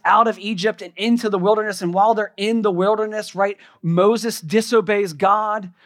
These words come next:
right, doesn't listen to him. And God says to Moses, "You will not be the one to lead these people into Israel." And you see Satan thinking that he's won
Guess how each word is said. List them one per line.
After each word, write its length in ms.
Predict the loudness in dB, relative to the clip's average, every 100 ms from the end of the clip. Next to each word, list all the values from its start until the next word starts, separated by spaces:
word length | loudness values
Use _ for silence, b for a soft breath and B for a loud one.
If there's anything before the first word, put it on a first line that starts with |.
| b
right, 200 | 0 4
doesn't 280 | 2 2 -2
listen 180 | -8 -8
to 120 | -6
him. 80 | -4
And 120 | 0
God 280 | 2 2 2
says 220 | 0 -2
to 100 | -4
Moses, 340 | -4 -4 -4
"You 80 | -4
will 120 | -4
not 280 | -2 -2 -2
be 100 | -4
the 120 | -4
one 280 | -2 -2 -4
to 120 | -6 -6
lead 540 | -4 -4 -6 -8 -10
these 260 | -14 -14 -16
people 640 | -12 -12 -4 -4 -4 -10 B B -6
into 560 | -2 -2 -4 -8 -4
Israel." 360 | -2 0 0 0
And 80 | -2
you 80 |
see 260 | -6 -4 -6 B
Satan 480 | -14 0 0 2 -4
thinking 420 | 0 0 0 -2
that 140 | 0 0
he's 200 | -4 -4
won 460 | 0 2 2 0